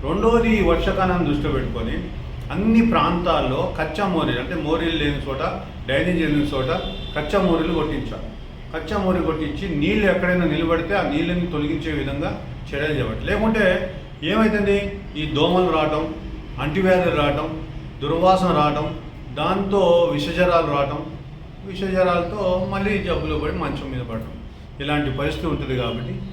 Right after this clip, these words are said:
అంటువ్యాధులు రాకుండా చూసుకునే బాధ్యత కూడా ప్రభుత్వం ఉంది, ప్రభుత్వం మీద ఉంది. కాబట్టి అన్ని ప్రాంతాల్లో కచ్చమోరీలు కట్టించాలి.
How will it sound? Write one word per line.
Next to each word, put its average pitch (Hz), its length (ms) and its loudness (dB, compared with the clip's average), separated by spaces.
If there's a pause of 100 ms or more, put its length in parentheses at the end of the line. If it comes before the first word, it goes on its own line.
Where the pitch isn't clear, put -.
(180)
అంటువ్యాధులు 185 580 2
రాకుండా 151 340 0
చూసుకునే 135 400 -6
బాధ్యత 147 420 -2
కూడా 160 220 0
ప్రభుత్వం 147 500 -4
ఉంది, 127 380 -4
ప్రభుత్వం 127 520 -6
మీద 135 120 -4
ఉంది. 127 240 -4
కాబట్టి 113 380 -4 (520)
అన్ని 180 240 0
ప్రాంతాల్లో 156 500 0
కచ్చమోరీలు 135 720 -2
కట్టించాలి. 120 500 -6